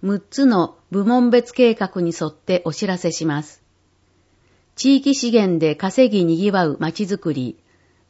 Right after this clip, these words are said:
産業、観光、新規事業、米価下落対策支援事業、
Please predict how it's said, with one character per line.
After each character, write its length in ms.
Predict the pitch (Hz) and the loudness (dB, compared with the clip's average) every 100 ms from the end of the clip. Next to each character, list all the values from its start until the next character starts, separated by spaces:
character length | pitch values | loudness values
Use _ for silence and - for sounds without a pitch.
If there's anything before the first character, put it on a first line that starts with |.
| _ _ | _ _
産 320 | - 226 226 | -4 -2 0
業、 400 | 220 214 202 - _ | 2 2 0 -4 _
観 260 | - 196 196 | -4 -4 -4
光、 380 | 175 165 156 - _ _ _ _ _ _ | -2 -2 -2 -6 _ _ _ _ _ _
新 300 | - 254 277 | -4 4 4
規 220 | 269 254 | 4 0
事 160 | 208 233 | 0 0
業、 340 | 170 139 - _ _ _ _ _ _ - | 0 -2 -4 _ _ _ _ _ _ -2
米 240 | 190 277 | 6 6
価 200 | - 175 | 6 0
下 140 | 160 180 | 0 2
落 240 | 226 233 | 2 2
対 240 | - 226 208 | 0 2 2
策 260 | 165 165 | -2 -4
支 200 | 156 185 | -4 -2
援 180 | 196 190 | -2 -2
事 160 | 180 170 | -2 -2
業、 320 | 139 131 | -2 -2